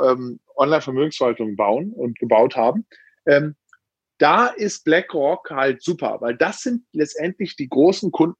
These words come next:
von BlackRock. Ja, BlackRock schwebt da letztendlich so über allem und deren große Ba-, die großen Banken und die großen Versicherer, das sind Kunden von BlackRock.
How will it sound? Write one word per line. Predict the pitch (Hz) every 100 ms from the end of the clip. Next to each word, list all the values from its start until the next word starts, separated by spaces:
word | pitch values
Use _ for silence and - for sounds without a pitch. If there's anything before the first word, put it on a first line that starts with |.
| -
von | 127
BlackRock. | 110 110 - - -
Ja, | 135
BlackRock | 147 151 180 165
schwebt | - 156 175
da | 180
letztendlich | 156 143 139 151 160
so | -
über | 143 139 131
allem | 139 180 254
und | 165
deren | 156 180 208
große | 147 151 - 139
Ba-, | - 135
die | 135
großen | 139 160 233 175
Banken | 170 190
und | 151
die |
großen | 131 160 180
Versicherer, | - 139 175 165 147
das | 131 -
sind | 131
Kunden | 156 160 -
von | -
BlackRock. | 113 110 -